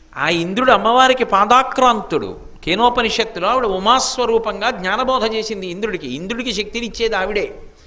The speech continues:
అంటే ఇంద్రుడు సేవిస్తూ ఉంటాడు ఆవిడ్ని. ఇంద్రధనస్సులో ఆమె కిరీటంలోంచి అన్నీ కనపడుతుంటాయి.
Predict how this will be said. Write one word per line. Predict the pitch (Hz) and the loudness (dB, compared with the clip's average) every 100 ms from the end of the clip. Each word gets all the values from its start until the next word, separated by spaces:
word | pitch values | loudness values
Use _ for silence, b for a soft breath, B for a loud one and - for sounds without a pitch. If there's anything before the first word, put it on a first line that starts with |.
| b b | b b
అంటే | b 262 | b -8
ఇంద్రుడు | 185 202 277 330 320 | -6 -2 4 6 6
సేవిస్తూ | 277 262 247 - | 6 2 0 -2
ఉంటాడు | 262 247 247 220 | -4 4 6 6
ఆవిడ్ని. | 190 131 110 B B - | 4 0 -6 B B -10
ఇంద్రధనస్సులో | 156 214 226 226 214 - 202 214 | 0 2 4 4 2 0 2 2
ఆమె | 262 208 190 | 2 0 -4
కిరీటంలోంచి | 190 208 226 214 196 190 - 220 | -4 -6 -2 -4 -4 -6 -2 -2
అన్నీ | 180 180 180 170 | -2 -8 -10 -8
కనపడుతుంటాయి. | 151 151 190 190 160 120 | -8 -8 -10 -12 -14 -18